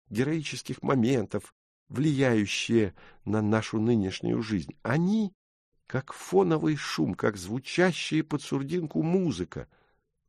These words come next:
Чёткие воспоминания о них сами по себе могут быть травмоопасными, поверьте. А как они могут обогатить?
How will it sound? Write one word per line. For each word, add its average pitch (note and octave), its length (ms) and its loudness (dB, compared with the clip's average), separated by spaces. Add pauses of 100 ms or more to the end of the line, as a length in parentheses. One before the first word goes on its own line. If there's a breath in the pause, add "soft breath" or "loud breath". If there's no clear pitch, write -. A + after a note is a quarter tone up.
(640)
Чёткие E2+ 500 -4
воспоминания F2+ 800 0
о F#2+ 60 2
них F#2 240 -2
сами F#2 300 2
по F#2+ 140 -2
себе F#2+ 300 0
могут F#2 320 2
быть G2+ 320 -2 (580)
травмоопасными, G2 1200 2
поверьте. D#2+ 600 -4 (720)
А - 220 -8 (120)
как D3 260 -6
они C3+ 240 -4
могут C3 460 0
обогатить? G#2+ 960 -6